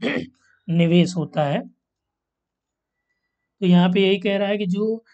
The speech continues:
मृदा निर्माण है, मृदा जनन है, सबसे पहले इसमें क्या होता है, अपक्षय होता है, फिर उसका क्या होगा, अपर्दन होगा। तो जो अपक्षयी मेंटिल होता है, ठीक है, जो वेदरिंग मेंटिल हो-, मेंटिल होता है, इसी के द्वारा या इसी पे आपका क्या होता है, मृदा का निर्माण होता है, तो ये राइट है।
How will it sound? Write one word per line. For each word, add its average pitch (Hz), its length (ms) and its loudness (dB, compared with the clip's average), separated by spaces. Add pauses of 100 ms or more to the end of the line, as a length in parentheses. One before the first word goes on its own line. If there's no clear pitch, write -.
(140)
मृदा 175 260 0
निर्माण 175 420 2
है, 151 160 -4
मृदा 170 280 -2
जनन 170 300 0
है, 147 120 -4
सबसे 170 300 -10
पहले 180 280 0
इसमें 185 240 -4
क्या 180 120 2
होता 175 200 0
है, 170 60 0
अपक्षय 170 360 -8
होता 160 340 -4
है, 160 100 -8 (460)
फिर 190 120 0
उसका 185 300 -2
क्या 180 160 2
होगा, 180 200 4
अपर्दन 156 420 -4
होगा। 160 260 -4 (480)
तो 180 260 0
जो 185 120 0
अपक्षयी 180 600 -2
मेंटिल 180 440 -2
होता 165 340 -4
है, 175 140 -6
ठीक 175 200 -4
है, 190 120 -2 (460)
जो 175 160 -2
वेदरिंग 170 420 -2
मेंटिल 175 360 0
हो-, 170 140 -2
मेंटिल 160 420 -6
होता 156 300 -2
है, 180 180 -6 (360)
इसी 190 260 -2
के 208 140 -2
द्वारा 180 340 4
या 175 280 2
इसी 202 260 -6
पे 196 160 -4
आपका 175 260 -2
क्या 175 160 -4
होता 160 220 -6
है, 180 60 2
मृदा 165 220 -2
का 160 140 -10
निर्माण 156 340 -6
होता 156 260 -8
है, 170 80 -4
तो 175 120 -6
ये 156 100 -4
राइट 151 280 -6
है। 214 100 -4